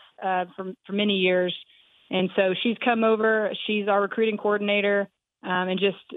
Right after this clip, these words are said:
a wonderful human being, super, super smart and a great mentor for the players. Um, and so they, I know the girls really love her and enjoy being around her.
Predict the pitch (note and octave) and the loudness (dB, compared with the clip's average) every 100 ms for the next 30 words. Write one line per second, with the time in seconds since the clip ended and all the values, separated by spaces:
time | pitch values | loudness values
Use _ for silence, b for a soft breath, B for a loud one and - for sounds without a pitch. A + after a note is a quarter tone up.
0 | A3 G#3+ G3 G#3+ G#3+ G3 F#3+ F#3 - G3+ | -4 0 2 2 2 2 0 0 -2 0
1 | G3 F#3+ G3 F#3+ F3+ - B3 A3+ A3 G#3 | 2 2 2 2 0 0 0 2 0 0
2 | G3+ - G3 G3 G3 G3 F#3 F3+ F3+ F#3+ | 0 0 0 2 0 0 -2 -2 -2 -4
3 | F#3+ G3+ G3 G3+ G3 G3+ F#3+ F#3 F#3+ F3+ | 0 2 2 0 -2 0 2 2 -2 0
4 | - A3 A3 G#3+ A3 _ _ _ _ _ | 2 2 2 0 -4 _ _ _ _ _
5 | G3+ F#3 F#3 F#3 F#3 G3 F#3+ F#3+ G3+ G3 | -2 0 0 0 0 2 4 4 4 2
6 | F#3+ F#3+ F#3 F#3 F#3 F3+ F3+ E3+ F#3+ F3+ | 2 2 2 2 2 2 0 0 0 0
7 | F#3 F#3 F#3 F#3 F3+ F3+ F3 D#3+ F#3+ A3 | 2 2 2 0 0 0 0 0 2 4